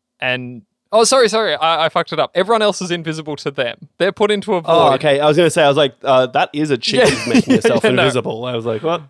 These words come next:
Speaker 1: That's my bad. Yeah, so you're the cheater. You can't see anyone. You can't hear anyone. And you just flail around. Everyone else can murder you. Everyone just
Speaker 2: Oh, <laughs> you're still in the
Speaker 1: You're still
Speaker 2: world.
Speaker 1: in the
Speaker 2: That is
Speaker 1: game.
Speaker 2: sick. That
Speaker 1: Yeah,
Speaker 2: is
Speaker 1: but
Speaker 2: sick, yeah.
Speaker 1: you just get to punish them. And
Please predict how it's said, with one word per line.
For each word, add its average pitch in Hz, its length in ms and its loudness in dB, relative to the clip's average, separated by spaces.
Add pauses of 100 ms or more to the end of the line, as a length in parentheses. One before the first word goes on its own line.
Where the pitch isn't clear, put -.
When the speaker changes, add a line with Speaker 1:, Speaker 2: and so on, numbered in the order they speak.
(420)
Speaker 1:
That's 180 280 -2
my 151 160 0
bad. 127 260 -4
Yeah, 147 200 0
so - 120 -6
you're 190 260 2
the 202 80 0
cheater. 170 400 0
You 175 200 -6
can't 170 280 -4
see 175 260 -4
anyone. 165 340 -2
You 147 80 -10
can't 143 260 -6
hear 160 300 -2
anyone. 139 360 -2
And 135 160 -8
you 127 60 -12
just 135 180 -8
flail 139 360 0
around. 123 340 -4
Everyone 131 260 -4
else 123 160 -4
can 120 240 -10
murder 110 280 -8
you. 98 200 -20 (800)
Everyone 156 260 -2
just 151 160 -4
Speaker 2:
Oh, 156 180 4
<laughs> - 20 4
you're 180 280 2
still 156 400 2
in 151 160 2
the 143 60 4
Speaker 1:
You're 135 40 4
still 139 200 0
Speaker 2:
world. 277 60 4
Speaker 1:
in 190 60 2
the 135 80 2
Speaker 2:
That 190 240 4
is 139 60 -2
Speaker 1:
game. 123 100 -6
Speaker 2:
sick. - 120 -16 (120)
That - 100 -8
Speaker 1:
Yeah, 196 160 4
Speaker 2:
is 139 100 -4
Speaker 1:
but 156 120 2
Speaker 2:
sick, - 140 -8
yeah. 131 280 -4 (140)
Speaker 1:
you 170 140 -8
just 175 160 -6
get 165 140 0
to 143 40 -14
punish 156 320 -4
them. 127 180 -8
And 156 400 -4